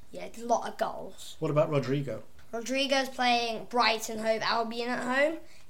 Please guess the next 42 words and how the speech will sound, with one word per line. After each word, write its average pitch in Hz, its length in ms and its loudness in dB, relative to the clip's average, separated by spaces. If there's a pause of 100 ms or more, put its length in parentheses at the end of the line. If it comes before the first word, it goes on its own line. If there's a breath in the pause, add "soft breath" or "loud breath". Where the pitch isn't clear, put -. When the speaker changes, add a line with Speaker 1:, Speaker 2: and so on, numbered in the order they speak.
Speaker 1:
Everton 262 400 0
at 226 120 -2
home 233 480 0 (360 loud breath)
and 220 120 -6
Brentford 233 640 -4
away. 196 520 -4 (220)
Speaker 2:
So - 160 -8
those 165 180 2
aren't 123 180 0
bad 123 140 -2
fixtures - 340 -8
either, 135 260 0
are 139 80 0
they? 104 160 -6 (340)
Speaker 1:
No. 190 380 -8
Speaker 2:
God, 131 80 -4
it's - 120 -2
a 123 40 -6
good 147 200 -2
time 135 200 -2
to - 80 -6
be 127 120 -4
a 120 40 -2
Leeds 127 260 -4
fan 110 180 -8
right 110 220 -8
now, 117 80 -8
isn't 127 140 -6
it? - 140 -10 (300)
Speaker 1:
Yeah. 226 440 -2
<laughs> - 40 -8 (1040 soft breath)
Speaker 2:
And 143 160 0
then 147 140 4
what 170 140 4
about 151 180 2
Ødegaard? 151 500 2
What 160 140 -4
are 110 40 -4
his 160 140 0
fixtures - 400 -6
like? 110 200 -6 (160)
Speaker 1:
So, 254 680 2